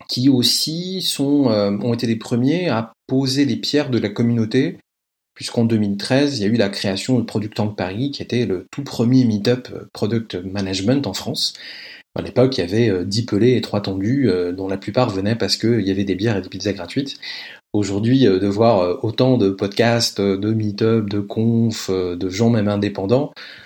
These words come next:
bah, ça fait plaisir parce que, euh, je pense qu'en deux mille treize, on n'imaginait pas que, euh, la communauté en arriverait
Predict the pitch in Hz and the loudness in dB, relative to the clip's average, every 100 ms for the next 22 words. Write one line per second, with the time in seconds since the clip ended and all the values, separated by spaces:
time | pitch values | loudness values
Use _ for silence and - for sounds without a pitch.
0 | - - - 101 120 113 117 107 98 143 | -20 -10 -4 -2 0 2 0 0 4 2
1 | 143 101 - 127 110 87 92 95 120 123 | 2 -4 2 4 4 0 -6 -4 -2 0
2 | - 107 95 95 127 120 107 101 95 90 | 0 -2 -2 -2 0 2 2 0 -2 -4
3 | 92 117 113 101 92 92 - 95 95 92 | -2 0 0 -2 -4 -6 -6 -6 -4 -2
4 | 107 95 87 87 90 90 | 0 -2 -6 -10 -14 -14